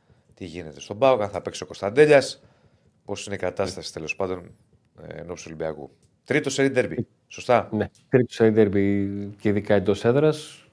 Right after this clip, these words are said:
Speaker 2: Ο Κωνσταντέλιας προπονήθηκε χθες, πλην του οικογενειακού διτέρματος έκανε όλο το υπόλοιπο πρόγραμμα.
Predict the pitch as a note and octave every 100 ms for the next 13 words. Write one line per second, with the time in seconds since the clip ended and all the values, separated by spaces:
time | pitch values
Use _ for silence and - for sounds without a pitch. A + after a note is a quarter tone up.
0 | - A2+ A2+ A2+ A2 A2+ G#2 B2 A#2 A#2
1 | A2+ A2+ A#2+ A2+ F#2+ - C3 C#3+ - -
2 | _ _ _ _ _ _ _ _ _ -
3 | A2 B2+ A#2+ A#2+ A2 G#2 G#2 G#2 G2+ G2
4 | F#2+ G2+ G2 G#2+ G2+ - A2 G2+ G#2 G2
5 | F#2+ E2 F2+ E2+ E2+ E2+ F2 G2 G2 A2+
6 | B2 D#3